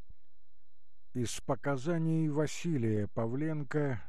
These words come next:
следователю Министерства государственной безопасности С С С Р в тысяча девятьсот пятьдесят пятом году. Вопрос. С кем из представителей британской разведки вы контактировали?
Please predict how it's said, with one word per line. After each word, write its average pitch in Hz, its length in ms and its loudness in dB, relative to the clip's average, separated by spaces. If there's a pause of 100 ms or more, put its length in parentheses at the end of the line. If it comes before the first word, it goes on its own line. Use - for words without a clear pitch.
(120)
следователю 139 920 2
Министерства 113 1000 0
государственной 107 1080 0
безопасности 113 1300 -2
С 120 220 0
С 104 240 -4
С - 160 -4
Р 170 180 2 (420)
в - 100 -6
тысяча 175 380 0
девятьсот 160 540 2
пятьдесят 131 520 0
пятом 107 380 0
году. 92 480 -4 (840)
Вопрос. 135 600 0 (1040)
С - 200 -4
кем 165 440 6
из - 140 0
представителей 160 920 6
британской 147 800 4
разведки 131 720 4
вы 143 340 4
контактировали? - 1080 0